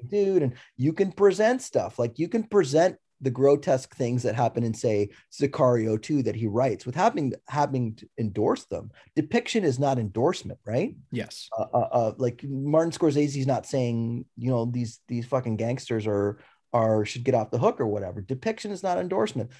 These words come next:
Speaker 1: So I've always taken that kind of, that, that, that stance with him. But the character that he's playing, that he seems to really relish playing, if it's a reflection of who he is,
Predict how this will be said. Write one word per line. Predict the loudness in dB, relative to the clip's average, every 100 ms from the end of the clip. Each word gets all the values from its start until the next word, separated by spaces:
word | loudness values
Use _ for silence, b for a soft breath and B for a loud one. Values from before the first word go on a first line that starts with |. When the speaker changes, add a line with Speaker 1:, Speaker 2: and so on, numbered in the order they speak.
| -6
Speaker 1:
So | -2
I've | 4 6
always | 8 6 4
taken | 2 2 0
that | -2 -2
kind | -2 0
of, | -2 -4 -6
that, | 0 0 2
that, | 2 0 -4 _
that | -4 -4
stance | -2 -2 -2
with | -4
him. | -4 -4 -8 _ _ _ _ _
But | 4 6
the | 2
character | 2 2 2 2
that | 2 2
he's | 0
playing, | -4 -2 0 0
that | -2
he | -2
seems | -4 -4 -2
to | 2
really | 4 4 4 4
relish | 2 4 6 6 6 2 -4
playing, | -4 -4 -4 -4 -6 -8 _ _ _ _ _ _
if | 2 4
it's | 4 6
a |
reflection | 6 6 4 0 2 0
of | 0
who | 2 2
he | 0 0 4
is, | 4 4 0 -6 -10